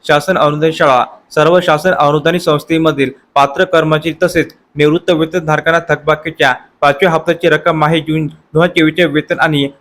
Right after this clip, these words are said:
निवृत्त वेतनासोबत अदा करावे असे नमूद करण्यात आले आहे. तथापि,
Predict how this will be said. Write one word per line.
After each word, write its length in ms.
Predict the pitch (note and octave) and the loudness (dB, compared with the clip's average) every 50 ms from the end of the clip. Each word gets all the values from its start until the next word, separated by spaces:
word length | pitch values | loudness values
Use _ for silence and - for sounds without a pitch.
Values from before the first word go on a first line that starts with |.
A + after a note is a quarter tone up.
| _ - | _ -2
निवृत्त 280 | D3+ D3+ D#3+ E3+ - F#3+ | 0 0 0 0 0 2
वेतनासोबत 680 | E3+ D#3+ D#3+ D#3+ E3 F3 E3 E3+ E3 D3+ E3+ E3 - D3 | 2 2 2 2 0 -2 0 0 0 0 0 -2 0 -2
अदा 180 | D3 C#3+ D#3 | 0 0 0
करावे 380 | D#3+ D#3+ D#3 D#3 D3+ D3 C#3 B2+ - _ _ - | 0 2 2 2 2 2 2 0 -2 _ _ -4
असे 200 | D3 D3+ - G3 | -4 0 0 0
नमूद 260 | F3 E3+ D#3 E3 F3 | 0 0 0 0 -2
करण्यात 320 | E3 E3 D#3+ D#3+ D#3+ D#3 - | 0 0 0 0 0 0 0
आले 160 | C#3+ C#3+ D3 | 2 2 2
आहे. 260 | D3 D#3 D3+ C#3 B2+ A#2+ - _ _ _ _ - | 2 2 0 -2 -2 -4 -8 _ _ _ _ -2
तथापि, 340 | D#3+ D#3+ D#3+ E3+ D#3+ E3 G3 | -2 0 0 0 0 0 -2